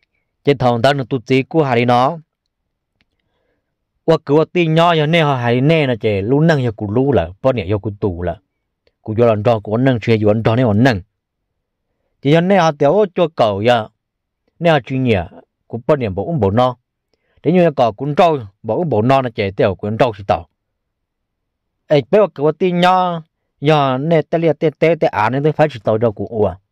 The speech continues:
Thế cái liệt, bây giờ có một số một tí, à, một số mong lực sẵn ủa, thế một xong bờ cho tê ủa xí.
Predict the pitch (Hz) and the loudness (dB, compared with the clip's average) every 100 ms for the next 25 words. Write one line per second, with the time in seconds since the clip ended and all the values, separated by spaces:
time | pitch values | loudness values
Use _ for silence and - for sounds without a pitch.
0 | _ _ _ _ _ _ _ _ _ _ | _ _ _ _ _ _ _ _ _ _
1 | - 107 113 110 85 - _ 104 101 123 | -8 -2 -2 -2 -6 -14 _ -10 0 0
2 | 104 _ _ - 101 104 - 110 101 101 | 0 _ _ -14 -8 -8 -2 -2 0 -2
3 | 101 107 110 123 117 _ _ _ 110 104 | -2 -4 0 0 -2 _ _ _ -14 -8
4 | 107 98 151 131 101 _ _ _ - 127 | -8 -2 0 0 -4 _ _ _ -6 -4
5 | 135 147 107 92 - - 95 80 120 110 | -2 -2 -6 -8 -10 -2 -2 0 0 0
6 | 101 _ _ - 123 127 98 90 _ _ | -2 _ _ -6 -2 -2 -4 -8 _ _
7 | _ _ 147 123 117 127 98 _ - 95 | _ _ -2 0 2 0 0 _ -14 -4
8 | 123 127 101 90 | -2 0 -2 -2